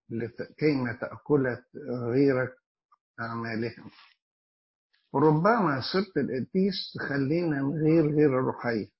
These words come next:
نتحرر، نسخن جوه، نسخن روحيا. الإنجيل يسخننا روحيا. نقرأ عن التوبة، نقرأ عن قديس التوبة، وهم كثيرون وكثيرات.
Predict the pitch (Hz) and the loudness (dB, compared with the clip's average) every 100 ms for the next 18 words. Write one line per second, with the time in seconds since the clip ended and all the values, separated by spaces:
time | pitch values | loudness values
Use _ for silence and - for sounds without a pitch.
0 | _ 120 117 - 123 120 120 107 135 123 | _ -10 -10 -4 -2 -2 -4 -6 -6 -6
1 | - 95 92 104 92 - _ _ _ _ | -8 -8 -6 -6 -8 -14 _ _ _ _
2 | _ _ - 135 - 117 117 110 - 110 | _ _ -10 -8 -6 -6 -4 -6 -4 -6
3 | 98 - _ _ _ _ _ _ _ _ | -6 -10 _ _ _ _ _ _ _ _
4 | - 120 - 135 156 190 180 143 - 113 | -10 -8 -4 0 4 6 4 2 -2 -6
5 | - 160 147 127 123 - 120 117 104 101 | 0 2 2 0 -2 -2 -4 -4 -8 -16
6 | _ _ _ _ _ _ _ _ _ _ | _ _ _ _ _ _ _ _ _ _
7 | _ _ _ _ 143 170 165 135 131 123 | _ _ _ _ -4 0 0 0 -2 -4
8 | 143 131 110 104 - _ _ 143 143 143 | 0 0 -2 -8 -16 _ _ -8 -4 -2
9 | 127 127 123 123 120 131 - 120 - 123 | 0 -2 -4 -4 -2 -4 -6 -8 -4 -4
10 | 110 110 _ _ _ _ _ _ _ - | -4 -10 _ _ _ _ _ _ _ -10
11 | 107 127 131 123 104 _ _ - - - | -8 -6 -6 -8 -10 _ _ -16 -12 -6
12 | 117 120 127 127 110 107 98 - 120 117 | -4 -2 -4 -4 -8 -10 -12 -8 -6 -6
13 | 104 | -8